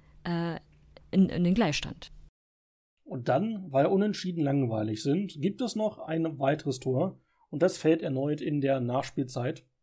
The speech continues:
Speaker 2: wie schon im ersten Spiel heute, die Entscheidung. Diesmal müssen wir allerdings um zwei Minuten warten, denn in der zweiundneunzigsten Minute gibt's einen Freistoß von Tulsa.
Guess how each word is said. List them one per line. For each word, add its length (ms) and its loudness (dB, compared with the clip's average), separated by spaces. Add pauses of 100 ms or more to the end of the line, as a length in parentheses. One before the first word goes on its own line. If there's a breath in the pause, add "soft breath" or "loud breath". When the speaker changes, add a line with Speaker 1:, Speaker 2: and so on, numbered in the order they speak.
(120)
Speaker 2:
wie 240 -4 (300)
schon 200 -2
im 200 -2
ersten 360 -4
Spiel 200 -2
heute, 420 -2 (400 soft breath)
die 40 -4
Entscheidung. 600 -2 (600 soft breath)
Diesmal 280 0
müssen 160 0
wir 80 2
allerdings 260 0
um 80 -2
zwei 220 2
Minuten 360 0
warten, 400 -6 (220)
denn 100 2
in 80 2
der 100 2
zweiundneunzigsten 800 0
Minute 520 -2
gibt's 520 -8
einen 440 -2
Freistoß 500 -2
von 140 -6
Tulsa. 500 -2